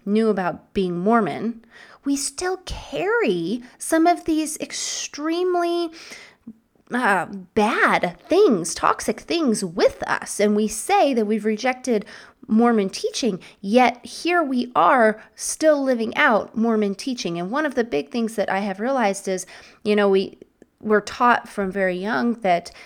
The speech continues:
the Bible is only trustworthy so long as it's been translated correctly.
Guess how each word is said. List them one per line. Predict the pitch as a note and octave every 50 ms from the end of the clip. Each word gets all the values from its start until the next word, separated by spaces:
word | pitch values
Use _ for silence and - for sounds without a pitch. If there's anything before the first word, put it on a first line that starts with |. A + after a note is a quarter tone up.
| - _ _ _ -
the | G3 F#3+ F#3 F#3 F#3
Bible | F#3+ - F#3+ G3 G3+ G3 G3
is | F#3+ F3+
only | G#3 G#3 G#3+ G#3+
trustworthy | G#3+ - - G3 - - - F#3+ F#3 F3 F3+ F3
so | F3 - F#3 F#3
long | F3 F3+ F3+ F3+
as | F3 F3+
it's | F3+ E3 E3+ - -
been | - - F3 E3+ E3+ E3+ E3 E3 E3 E3+ E3+ E3 - - _ -
translated | - F#3+ F3 E3 D#3+ D#3+ E3 E3+ E3+ E3+ -
correctly. | - - - E4 G4 - - - - - -